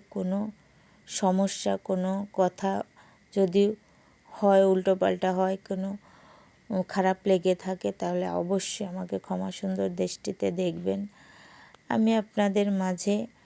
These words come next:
ভিডিও নিয়ে এসেছি, প্রথম প্রথম একটু ভুল ত্রুটি হতেই পারে, আপনারা অবশ্যই আমাকে ক্ষমা সুন্দর দৃষ্টিতে দেখবেন। আর এখানে এই যে সুপারিগুলো বেছে নিয়েছি, এই যে।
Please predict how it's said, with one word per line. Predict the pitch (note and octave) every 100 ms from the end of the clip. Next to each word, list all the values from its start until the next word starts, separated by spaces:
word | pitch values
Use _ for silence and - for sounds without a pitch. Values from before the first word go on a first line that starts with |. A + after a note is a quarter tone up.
| - - - _ G3
ভিডিও | G3 F#3 G3+
নিয়ে | G3 F#3+ F#3+
এসেছি, | F#3 - F#3+ - G3+ B3 - - - - _ -
প্রথম | G3+ G3+ G3+
প্রথম | G3+ G3 G3 G3
একটু | F#3+ - F#3+
ভুল | F3 F#3+ F#3+
ত্রুটি | - F#3 F3+
হতেই | F#3+ F#3+ F#3 G3 G3+
পারে, | G3 F#3+ G3+ A3+ _
আপনারা | - - G3 F#3+
অবশ্যই | F#3 G3 - -
আমাকে | G#3 F#3+ F#3
ক্ষমা | F#3+ F#3 F#3
সুন্দর | F#3 F#3 F#3 F#3
দৃষ্টিতে | F3 B2+ - - - -
দেখবেন। | - F#2 F2+ - B3+ - - - - - -
আর | G#3+
এখানে | G#3 G#3 G#3 G3+
এই | G3
যে | G#3
সুপারিগুলো | F#3+ G3 F3+ G3+ G3+ G3+ G3 G#2 A2+ - - - - _
বেছে | G3 G3 - G#3
নিয়েছি, | G#3 G#3 G3+ A#3+ C#4 - _ _ _ _ G#3
এই | G3
যে। | F3+ A3+